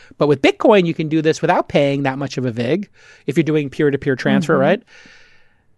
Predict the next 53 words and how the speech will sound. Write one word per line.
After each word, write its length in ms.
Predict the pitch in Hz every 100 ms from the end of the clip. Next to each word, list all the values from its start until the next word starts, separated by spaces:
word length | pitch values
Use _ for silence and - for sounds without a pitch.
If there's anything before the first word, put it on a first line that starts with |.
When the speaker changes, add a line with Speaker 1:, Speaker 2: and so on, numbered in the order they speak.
| _ _ _ _ _ _ _
Speaker 1:
Now 360 | 170 208 277 277
there's 200 | 220 185
volume. 440 | 185 151 113 107 - -
Speaker 2:
Mm. 100 | 208 202
Speaker 1:
Oh, 120 | 226
volume's 380 | 175 208 196 165
increasing. 540 | 147 220 262 117 - _ _ _ _ -
Volume's 340 | 170 311 277
increasing. 460 | 262 233 214 208 196
Maybe 180 | 214 320
it's 120 | -
going 200 | 202 185
up 100 | 170
just 180 | 175 147
a 40 |
little 240 | 180 254
bit, 180 | 143 123
but 140 | - -
people 220 | 240 185
go, 120 | 147 -
"Oh, 120 | 180
wow, 200 | 165 240
there's 140 | 123
a 40 | 117
lot 280 | 113 190 330
of 260 | 120 - _ _ _ -
volume 400 | 165 359 320 131
here." 180 | 117 -
And 100 | 170
when 80 | 170
Speaker 2:
Yeah. 60 |
Speaker 1:
people 200 | 165 311
look 160 | 214 214
at 100 | 202
the 100 | 156
cryptos 720 | - 214 - 175 165 156 -
after, 460 | 165 165 - 156 151
like, 280 | 139 - -
X 220 | 160 -
R, 180 | 156 143
when 120 | 175
you 80 | 240
look 120 | 220
at, 80 | 185
like, 120 | 123
CoinMarketCap 720 | - 185 156 151 156 147 127
and 80 | -
Speaker 2:
Yeah. 60 | 143
Speaker 1:
you 60 |
look 160 | 170 262
at 100 | 147
the 80 | 131
volume, 480 | 135 147 175 214